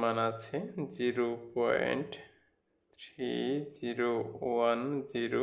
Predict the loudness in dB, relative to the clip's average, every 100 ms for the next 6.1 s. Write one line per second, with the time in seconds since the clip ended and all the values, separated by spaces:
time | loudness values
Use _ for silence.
0 | 2 -2 -12 -20 -12 -10 -10 -12 -20 _
1 | _ _ _ _ _ _ _ 6 6 6
2 | 4 -2 2 2 2 -2 2 2 6 6
3 | 6 2 0 2 4 4 0 0 -2 -2
4 | 0 0 0 0 0 4 6 6 2 -4
5 | 2 4 6 4 0 -6 -4 0 0 0